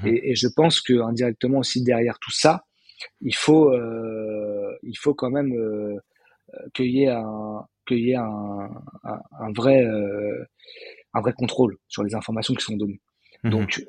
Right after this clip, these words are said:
Speaker 1: euh, c'est pour ça que je pense qu'il faut passer par une, par une entreprise sérieuse qui peut valider,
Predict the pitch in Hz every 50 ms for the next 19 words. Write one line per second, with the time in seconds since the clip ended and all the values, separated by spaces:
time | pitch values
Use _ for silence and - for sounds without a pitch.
0 | - - - 107 107 104 104 104 104 104 101 101 101 104 104 - 107 117 131 139
1 | 135 - - - 139 135 - - - - 104 127 117 - 135 - 123 110 107 107
2 | 107 110 - - - 107 101 107 113 123 123 - 131 - - 127 120 - - -
3 | 117 110 110 120 135 143 135 131 - - - - - - _ _ - - - -
4 | - 131 123 113 - - _ _ _ _ _ _ _ - 110 120 143 139 135 139
5 | 131 120 135 143 156 165